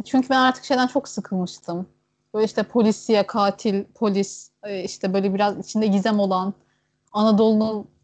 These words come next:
e, o mistik havasını yansıtan bir dijital platform dizisinden çok sıkılmıştım.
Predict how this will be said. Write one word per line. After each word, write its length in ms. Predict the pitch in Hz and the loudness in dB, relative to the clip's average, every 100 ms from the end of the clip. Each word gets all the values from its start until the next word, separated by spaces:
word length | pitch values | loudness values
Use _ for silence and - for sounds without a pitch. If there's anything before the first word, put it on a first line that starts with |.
| _ | _
e, 200 | 160 190 | -8 -4
o 180 | 196 214 | -2 0
mistik 460 | 220 220 - 214 - | 0 0 -2 -4 0
havasını 380 | 202 202 - 214 | 0 0 -2 -2
yansıtan 580 | 208 202 - 214 202 | -2 -4 -6 -4 -2
bir 260 | 196 208 202 | 0 0 0
dijital 400 | 202 202 - 208 | 0 0 0 -2
platform 400 | 208 208 - 220 | 0 -4 0 0
dizisinden 340 | 196 202 247 | -2 -2 -2
çok 260 | 240 277 262 | 0 0 -2
sıkılmıştım. 800 | - 202 190 185 - - 254 | -6 -8 -4 -6 -8 -8 -6